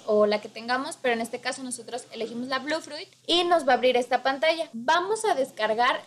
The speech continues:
la versión más actualizada para que tengamos, eh, las actualizaciones más recientes y esto nos ayude a generar nuestro código un poquito más fácil. Lo que vamos a hacer es descargar la más reciente, que en este caso es la cinco punto tres punto uno.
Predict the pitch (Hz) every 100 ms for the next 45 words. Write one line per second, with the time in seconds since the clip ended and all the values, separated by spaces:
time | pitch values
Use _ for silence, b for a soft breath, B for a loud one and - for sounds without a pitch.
0 | - 262 254 247 247 262 262 277 320 311
1 | - 226 214 - 254 262 233 254 254 254
2 | 269 262 262 262 277 330 330 - 233 240
3 | 240 247 - 240 240 233 233 247 285 285
4 | 277 302 302 302 330 330 - 262 277 311
5 | 320 311 240 240 247 285 254 254 240 220
6 | 220 226 254 - 226 226 240 262 247 247
7 | 220 233 226 226 - 208 202 196 - 285
8 | 285 285 311 349 311 294 294 262 262 226
9 | 226 233 254 269 262 254 254 254 247 254
10 | 311 262 220 220 247 233 226 226 233 233
11 | 226 233 226 226 247 240 240 240 226 226
12 | 220 226 233 220 214 202 214 240